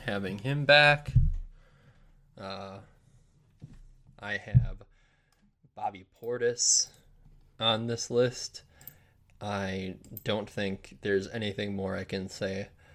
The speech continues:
about Bobby. Uh, heck, was, it was not five minutes ago where I said,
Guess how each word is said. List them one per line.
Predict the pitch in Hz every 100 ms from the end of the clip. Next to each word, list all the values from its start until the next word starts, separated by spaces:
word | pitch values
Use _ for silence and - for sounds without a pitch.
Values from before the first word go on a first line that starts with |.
| - - -
about | 107 98 90 82 - -
Bobby. | 104 104 101 98 95 - - - - - -
Uh, | 95 87 85 - - - - _ - - - - - - - - -
heck, | 117 -
was, | 120 117 - -
it | 110
was | 98
not | 117 135 -
five | - 120 110
minutes | 107 98
ago | 98 80 80 -
where | 95
I | 92
said, | 85 98 95 95